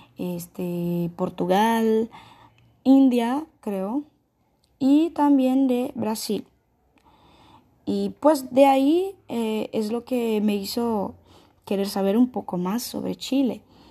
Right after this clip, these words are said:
Pues, eh, este, conocí a, a, a esta telenovela a través de México y pasé a, a, a verla. Eh, se llama Rebelde, para quien no sabe, eh, la versión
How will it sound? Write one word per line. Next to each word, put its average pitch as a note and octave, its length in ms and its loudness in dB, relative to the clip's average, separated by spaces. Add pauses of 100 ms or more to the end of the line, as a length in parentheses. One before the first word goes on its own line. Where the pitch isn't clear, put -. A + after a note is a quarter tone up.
(480)
Pues, F#3 380 -4 (140)
eh, F3 420 -6
este, - 380 -12 (260)
conocí C4+ 440 2
a, D4+ 280 0 (120)
a, G3+ 720 -6 (800)
a G#3+ 80 -2
esta G#3 160 -2
telenovela G#3+ 500 0
a A3+ 40 -4
través G#3 260 -4
de G3+ 80 -4
México G#3+ 600 -4 (600)
y - 60 -20
pasé F#3+ 460 -6
a, G3 440 -4
a, F3 380 -6
a F3 40 -2
verla. F#3+ 480 0 (1080)
Eh, F3 260 -6
se F3 160 -6
llama F3+ 340 -2
Rebelde, F3+ 560 0 (160)
para F3+ 180 -4
quien F#3+ 200 -10
no F3+ 100 -4
sabe, B3 340 -2 (600)
eh, F3+ 400 -4 (280)
la F3+ 140 2
versión F3+ 640 -2